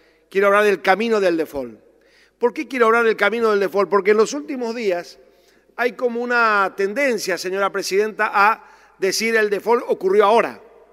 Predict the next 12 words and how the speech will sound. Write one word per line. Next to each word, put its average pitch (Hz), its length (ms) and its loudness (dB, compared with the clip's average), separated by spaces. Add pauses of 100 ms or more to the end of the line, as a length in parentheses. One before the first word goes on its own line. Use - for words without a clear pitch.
(120)
con 160 140 -2
el 165 100 -4
vencimiento 180 580 -4
del 185 160 -2
día 196 240 -2
veinte 202 320 -2
pasado. 175 520 -2 (880)
Como 180 280 -4
que 185 120 -4
la 185 60 0
Argentina 190 500 -4
llegó 208 500 0